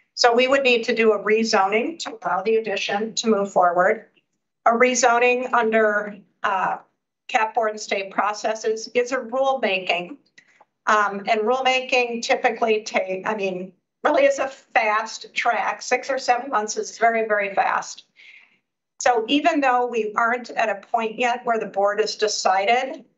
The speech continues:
whether or not it finds the project to be compatible with the comp plan, which would be grounds for rezoning, um, we're recommending that we reinitiate the rulemaking, initiate the rulemaking process now,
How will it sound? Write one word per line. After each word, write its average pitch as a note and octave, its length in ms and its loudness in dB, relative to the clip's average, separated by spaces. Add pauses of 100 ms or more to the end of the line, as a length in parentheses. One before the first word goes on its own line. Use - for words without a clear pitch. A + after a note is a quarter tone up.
whether G#3+ 300 4
or G#3 40 -4
not G#3 260 2
it - 120 -2
finds G3 360 -2
the A3+ 80 0
project G#3 520 -2
to G#3+ 80 -4
be G3 160 -6
compatible G3+ 640 -2
with F#3+ 160 -4
the G#3+ 80 -4
comp - 360 -2
plan, E3+ 360 -2
which - 240 -10
would F#3 160 -6
be F3+ 80 -18
grounds F#3 380 0
for F#3+ 180 -2
rezoning, F3+ 680 -2 (560)
um, F#3+ 400 0 (260)
we're A#3 160 2
recommending G#3+ 580 0
that G3+ 200 -4
we G3 280 -4
reinitiate A#3+ 760 0
the A#3+ 60 2
rulemaking, G#3+ 920 0
initiate B3+ 500 0
the - 80 0
rulemaking G3+ 560 -2
process G3+ 600 -2
now, F#3+ 560 -2